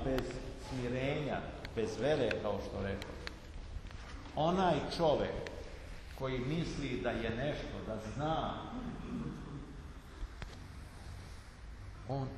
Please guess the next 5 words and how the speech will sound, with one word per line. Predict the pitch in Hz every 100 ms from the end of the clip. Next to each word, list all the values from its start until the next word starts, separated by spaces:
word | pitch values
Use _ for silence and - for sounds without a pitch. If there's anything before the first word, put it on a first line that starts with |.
| 117
i |
ne | 113 143 -
traži | 156 90 85 -
prosvećenje. | 85 - 85 - 76 69 - - - - - - - - - - - - - - - - - - - - - - - - - - - - - - - - - - -
Takav | 147 156